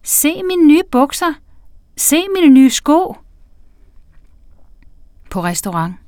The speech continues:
De unge spiser aftensmad på en kinesisk restaurant. Konfirmanderne sætter sig sammen med deres venner. Der er et drengebord og et pigebord. Deres klasselærer kommer og spiser med.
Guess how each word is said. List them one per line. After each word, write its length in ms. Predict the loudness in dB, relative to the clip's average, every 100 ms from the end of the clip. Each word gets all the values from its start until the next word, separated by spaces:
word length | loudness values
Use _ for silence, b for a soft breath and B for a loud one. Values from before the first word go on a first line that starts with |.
| -20 _ _ _ -20 b b b b -8
De 120 | -2
unge 200 | 2 2
spiser 320 | 2 -4 -4
aftensmad 580 | -6 -8 -6 -4 -4 -6
på 120 | -6
en 100 | -8
kinesisk 600 | -6 -4 -4 -6 -10 -10
restaurant. 440 | -10 -12 -12 -12 -14 -18 -20 _ _ -20 _ _ -14
Konfirmanderne 840 | -8 -8 -8 -10 -10 -8 -6 -6 -12 -18
sætter 280 | -14 -10
sig 180 | -8 -6
sammen 360 | -6 -6 -6 -8
med 80 | -10
deres 300 | -10 -12 -10
venner. 260 | -10 -10 -14 _ _ -20 -20 -20 -20 _ -20 _
Der 80 | -8
er 60 |
et 140 | -8 -12
drengebord 640 | -14 -6 -6 -6 -10 -12 -18
og 120 | -8
et 100 | -8
pigebord. 560 | -8 -12 -12 -12 -16 -18 -20 _ -20 -20 -20 -20 -16 -10
Deres 180 | -8 -8
klasselærer 640 | -6 -4 -2 -4 -4 -8
kommer 360 | -10 -8 -6 -6
og 60 |
spiser 280 | -10 -12 -10
med. 240 | -10 -10